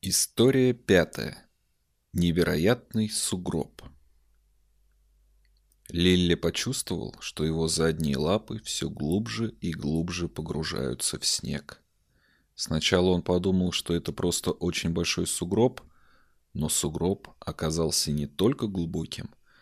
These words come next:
а ещё и длинным. Что-то громко хрустнуло, и Лилли вместе с Верой всем телом провалился. Глубоко, далеко, непонятно куда.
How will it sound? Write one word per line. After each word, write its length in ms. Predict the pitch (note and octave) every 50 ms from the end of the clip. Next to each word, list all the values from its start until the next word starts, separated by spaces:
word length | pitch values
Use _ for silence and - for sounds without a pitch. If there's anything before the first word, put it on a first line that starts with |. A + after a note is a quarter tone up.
| _ _ _ _ -
а 100 | - D#2+
ещё 380 | D2+ D2+ - - - - D2+
и 100 | D#2+ E2+
длинным. 640 | E2 E2+ - F#2+ G#2 A#2+ A2+ G#2 F2 E2+ - - - _ _ _ _ _ _ _ _ _ _ _ _ _ _
Что-то 520 | - - - - - E2+ E2 - - E2+
громко 480 | D#2+ D#2+ - E2 E2+ F2+ F2+ - - F2
хрустнуло, 920 | F2 - - - - E2+ F#2+ G2+ - - - - G#2+ G#2 A2 A#2 A2+ A#2+ - _ _ - - - - - - _
и 160 | - G2 G2+ G2
Лилли 460 | F#2+ G2 G#2 A2+ A#2 A2+ A2+ A2+ A2
вместе 420 | G#2 G2 G#2 G#2+ G#2+ - - -
с 160 | G#2 - -
Верой 320 | - E2+ G2 A2 A2 A2+ A2+
всем 400 | G#2+ - - - - G#2+ A#2+ A2+
телом 540 | A2+ - - - F#2+ G#2+ G#2+ G#2+ A2 G#2 G2+
провалился. 1080 | - - - - F#2 G2 G2+ G#2 G#2 G#2 F#2+ F2 D#2+ D2+ - - - - - - - _ _ _ _ _ _ _ _ _ _ _ -
Глубоко, 800 | - - F#2 A2 B2 C#3 C#3+ C#3 B2+ - - G2 D2+ - - - -
далеко, 720 | - D#2 E2 A2 C#3 E3+ E3 E3 - - B2+ A2 E2+ D#2+
непонятно 720 | D#2 D#2 G2+ C3 - F#3 F3+ F#3 F3+ F3+ E3 - - D#3
куда. 540 | - - D#3 D#3 C#3+ C3 A2+ E2+ G2+ -